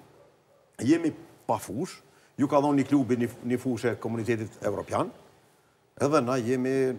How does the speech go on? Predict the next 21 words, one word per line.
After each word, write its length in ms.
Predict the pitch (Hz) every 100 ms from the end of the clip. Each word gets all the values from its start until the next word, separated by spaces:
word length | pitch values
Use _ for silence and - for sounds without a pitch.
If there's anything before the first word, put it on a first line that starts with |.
| -
në 240 | 104 113 117
dilemë, 440 | 104 123 127 185 151
a 80 | 135
do 80 | 139
të 140 | 139
fillojmë, 320 | 127 147 190
a 60 | 151
do 20 |
të 80 | 135 147
fillojmë 200 | 170 170
me 80 |
stërvitje. 400 | 139 160 165 104 - - _ _
Të 80 | 101 95
gjitha 160 | 143 190
përgatitjet 540 | 190 170 180 160 139
tjera 180 | 170 147
gati 300 | 131 123 113
kemi 160 | 113 110
bu, 140 | 180 190 - - _ _ _ _ _
po 120 | - 82
faktikisht 500 | 127 135 143 143